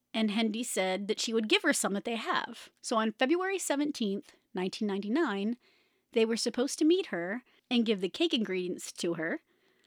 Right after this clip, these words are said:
but they said they forgot it, so they needed to take her back to the house to get it. So once they get back to the house,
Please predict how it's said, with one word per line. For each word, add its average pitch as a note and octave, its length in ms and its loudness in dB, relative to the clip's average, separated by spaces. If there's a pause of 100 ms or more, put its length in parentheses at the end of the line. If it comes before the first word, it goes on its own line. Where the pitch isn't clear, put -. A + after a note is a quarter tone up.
(280)
but C4 100 2
they C#4+ 100 6
said B3 180 2
they G#3+ 80 6
forgot D4+ 420 0
it, G#3 240 0
so - 160 4
they A3 120 6
needed A#3 300 2
to G#3+ 80 -2
take G#3 120 0
her G#3 80 -2
back - 220 -2
to G#3+ 120 -8
the - 60 -2
house - 680 -4 (160)
to B3+ 100 -6
get G4 220 2
it. - 140 -8 (920)
So - 140 -2
once G4 140 0
they F#4 80 0
get D#4+ 100 0
back C#4 140 2
to A3+ 80 -2
the G#3 80 0
house, G3 560 0